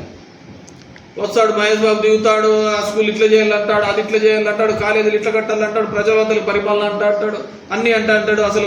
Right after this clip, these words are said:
కరప్షన్ లేని సొసైటీ చేయాలంట అంటాడు, ఎవరి దగ్గర ఒక రూపాయి అడగకూడదు అంట అంటాడు, నేరుగా జనాలకి అందాలా, బడ్జెట్లో ఇంత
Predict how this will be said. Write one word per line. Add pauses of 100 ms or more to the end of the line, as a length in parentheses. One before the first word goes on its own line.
(140)
కరప్షన్
లేని
సొసైటీ
చేయాలంట (100)
అంటాడు, (520)
ఎవరి
దగ్గర
ఒక
రూపాయి
అడగకూడదు (140)
అంట
అంటాడు, (120)
నేరుగా (100)
జనాలకి
అందాలా, (100)
బడ్జెట్లో
ఇంత